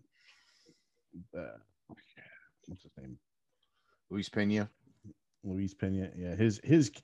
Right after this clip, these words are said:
Speaker 2: Bro.
Speaker 1: his character is
Speaker 2: Or Michael Pena. I'm sorry.
Speaker 1: Is that who it is?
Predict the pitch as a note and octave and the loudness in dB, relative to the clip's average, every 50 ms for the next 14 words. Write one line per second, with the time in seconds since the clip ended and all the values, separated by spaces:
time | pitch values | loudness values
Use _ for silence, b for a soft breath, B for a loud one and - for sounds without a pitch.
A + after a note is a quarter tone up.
0 | B B B B B B - C3 - D#3 D#3+ D3 C#3+ - - C3+ B2 A2+ A2 G#2 | B B B B B B -2 4 8 10 10 10 8 8 8 10 10 10 8 8
1 | - A2+ G2 G2 F#2 F2+ F2 E2+ - - - - - _ _ _ - F#2+ G2 F#2+ | 6 4 4 6 4 2 0 -2 -4 -8 -14 -16 -18 _ _ _ -8 -2 0 2
2 | G2 G2 F#2+ G2 - G#2 G2+ G2 G2+ G2+ G2 G2+ - _ _ _ _ - D#2+ F2 | 2 2 0 -2 -2 0 0 0 0 -2 -4 -6 -12 _ _ _ _ -14 -8 -6
3 | F2 D#2+ E2 E2 E2 F2 - _ _ _ _ _ _ _ _ _ - G#2+ G#2+ G2 | -4 -2 -2 -4 -6 -8 -16 _ _ _ _ _ _ _ _ _ -2 0 2 2
4 | G#2+ G2+ G2 G#2 G2+ G2 G2 G2 G2 - | 4 4 4 4 4 4 4 2 0 -6